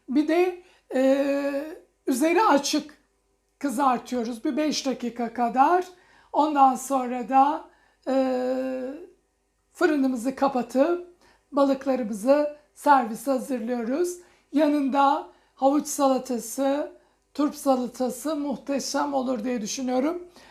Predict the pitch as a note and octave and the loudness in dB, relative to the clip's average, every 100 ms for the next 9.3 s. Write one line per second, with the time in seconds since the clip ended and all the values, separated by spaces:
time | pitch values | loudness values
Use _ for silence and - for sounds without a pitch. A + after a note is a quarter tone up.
0 | _ C#4+ D4 - C4+ - C#4+ C#4+ C#4 B3+ | _ 0 0 0 -2 0 0 0 -2 0
1 | C4 A#3 B3+ A#3+ A#3 A#3+ A#3 - B3 B3+ | 0 0 -4 -2 -2 -4 -6 -6 -2 0
2 | F4+ F4+ - _ _ _ F#4+ D#4 B3+ - | 0 -2 -12 _ _ _ 2 4 4 0
3 | - - E4+ F4+ C4+ C#4+ E4+ F4+ - _ | -8 -4 -2 0 0 0 -2 -8 -20 _
4 | _ _ _ - B3+ B3+ B3+ C4 C4 C#4 | _ _ _ -8 -4 -2 -4 -4 -4 -6
5 | E4+ G#4+ _ _ _ _ _ _ _ _ | -10 -16 _ _ _ _ _ _ _ _
6 | _ _ - D4+ D4 C4 C4 C#4 E4 C#4+ | _ _ -2 2 4 4 6 4 2 -6
7 | C4+ C4+ - C#4 D4+ D#4+ - _ _ - | -6 -6 -4 -2 -2 -4 -12 _ _ -20
8 | - D4+ C#4+ C#4 C#4 - - C#4 B3+ C4 | -6 0 2 2 -4 -8 0 0 2 2
9 | C4+ F4 | 2 0